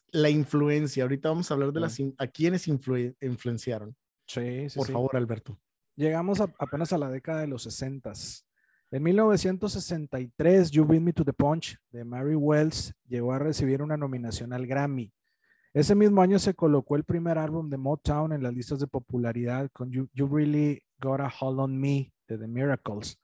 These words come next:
Speaker 1: Otra
Speaker 2: Entonces
Speaker 1: que cantaron los Beatles, perdón.
Speaker 2: Exactamente, exactamente. Lo, los Beatles pagaron, eh, pues, sumas astronómicas de dinero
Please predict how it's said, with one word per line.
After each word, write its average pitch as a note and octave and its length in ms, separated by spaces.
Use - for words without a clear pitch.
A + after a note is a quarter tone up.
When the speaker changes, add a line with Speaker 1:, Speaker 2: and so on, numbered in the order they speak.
Speaker 1:
Otra D#3 360
Speaker 2:
Entonces E3+ 180
Speaker 1:
que D3 140
cantaron C#3+ 460
los C3+ 140
Beatles, E3 360
perdón. C3+ 240
Speaker 2:
Exactamente, D3+ 1000
exactamente. C3 720
Lo, A#2+ 240
los C3 180
Beatles D3 220
pagaron, D#3 560
eh, A#2 180
pues, G#2+ 180
sumas C#3 440
astronómicas C#3 720
de C#3 80
dinero C#3+ 480